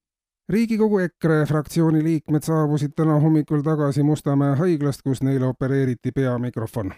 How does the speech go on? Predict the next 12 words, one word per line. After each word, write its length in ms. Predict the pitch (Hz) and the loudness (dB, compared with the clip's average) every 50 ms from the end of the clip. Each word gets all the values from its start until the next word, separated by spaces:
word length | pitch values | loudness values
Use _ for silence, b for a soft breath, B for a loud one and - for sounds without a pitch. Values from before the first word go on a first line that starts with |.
| _ _ _ _ - | _ _ _ _ -2
Fraktsiooni 580 | 156 160 147 - - - 180 170 165 165 160 156 | 0 0 0 -2 -2 0 0 2 2 2 0 0
pressiteate 760 | 175 175 160 - 151 139 151 156 151 147 - _ - 156 156 151 139 | -2 -4 -4 -4 -4 -2 -2 -2 -2 -4 -6 _ -2 0 0 0 0
sõnul 300 | 175 175 156 143 147 151 | 0 0 2 2 2 2
oli 160 | 151 147 131 | 0 0 -2
tegemist 400 | 151 147 143 147 139 139 - - | -2 -2 0 0 0 0 -2 -2
sundkäiguga, 800 | - 165 160 151 139 - - 180 180 190 165 143 131 123 127 120 | -2 0 0 0 0 -2 -4 -6 -4 -2 -2 -2 -2 -2 -2 -2
sest 240 | 127 131 123 - - | -2 -4 -6 -4 -4
katsed 400 | 151 147 135 - - 131 123 - - 139 | -4 -4 -4 -4 -6 -6 -6 -4 -4 -2
demokraatiat 720 | 135 135 - - 147 147 139 131 - - 131 127 - 160 | -2 -2 -2 -2 -2 -2 -2 -2 -4 -4 -6 -4 -2 0
lämmatada 560 | 170 175 175 156 139 - - 139 123 127 127 | 0 2 2 2 0 0 -4 -4 -4 -2 -2
ja 160 | 123 123 123 - | -2 -2 -2 -2
sõnavõttude 640 | 147 135 131 123 120 123 127 - _ - 123 127 | -2 0 0 0 -2 -2 -4 -6 _ -6 -4 -2